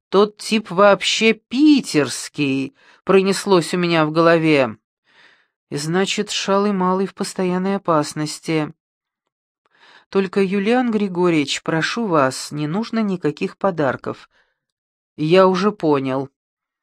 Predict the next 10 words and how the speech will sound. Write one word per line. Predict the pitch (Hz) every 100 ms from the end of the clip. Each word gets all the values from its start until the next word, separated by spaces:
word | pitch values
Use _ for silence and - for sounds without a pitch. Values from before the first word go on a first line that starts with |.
| _ _ _ -
И | 180
публикаций | 180 190 185 208 - 180 127 - 127 120
в | _ -
прессе | 180 180 143 - - 127 113 - _
без | 147 202 185 151
моего | 175 180 165 170
ведома | 160 240 180 156 147
тоже | 143 208 208 180
не | 180 185
нужно. | 190 196 147 123 120 104